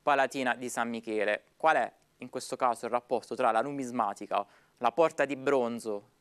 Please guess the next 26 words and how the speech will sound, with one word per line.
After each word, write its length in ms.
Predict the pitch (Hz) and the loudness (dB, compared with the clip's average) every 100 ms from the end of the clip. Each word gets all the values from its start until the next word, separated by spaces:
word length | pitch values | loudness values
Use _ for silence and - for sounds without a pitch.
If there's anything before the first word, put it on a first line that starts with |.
| _ _ | _ _
che 220 | 123 120 | 0 2
è 160 | - 117 | 2 2
la 100 | 117 | 2
porta 300 | 131 - 117 | 2 0 2
che, 260 | 117 113 - _ | 2 2 -2 _
per, 180 | 120 117 | -8 -4
lo 120 | 120 | -6
ricordiamo 440 | 113 120 131 120 | -4 -2 0 0
anche 200 | 113 117 | -2 -6
per 100 | 113 | -10
chi 100 | - | -10
ci 120 | 120 120 | -12 -4
segue, 360 | 135 120 117 - - | -2 0 0 -2 -8
è 100 | - | -8
presente 460 | - 127 139 123 113 | -2 0 0 0 -2
nella 120 | 110 | -2
Basilica 460 | 117 120 127 120 113 | -2 -2 -4 -2 -2
di 100 | 113 | -2
San 160 | 117 | -4
Michele 380 | 117 113 131 117 | -4 0 0 2
proprio 260 | 127 127 120 | 0 -2 -4
prima 300 | 135 120 110 | -4 -2 -2
dell'ingresso, 720 | 110 113 113 110 - - 104 - - _ | -2 0 0 0 -2 -8 -8 -12 -20 _
eh, 420 | 123 110 110 104 107 | 0 2 4 2 0
nella 260 | 117 117 | 0 0
grotta, 640 | 135 151 190 - 135 117 | 0 0 0 0 2 2